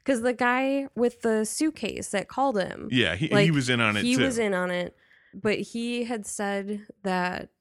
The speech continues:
Speaker 1: he was told by Quaid, you know, if he ever disappeared,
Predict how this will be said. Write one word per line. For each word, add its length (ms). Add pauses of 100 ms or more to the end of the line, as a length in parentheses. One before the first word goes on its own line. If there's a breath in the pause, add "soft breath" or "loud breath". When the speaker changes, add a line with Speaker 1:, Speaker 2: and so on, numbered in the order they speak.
(540)
Speaker 1:
he 220
was 240
told 560 (1000)
by 640 (400)
Quaid, 560 (440)
you 80
know, 140
if 160
he 160
ever 180
disappeared, 840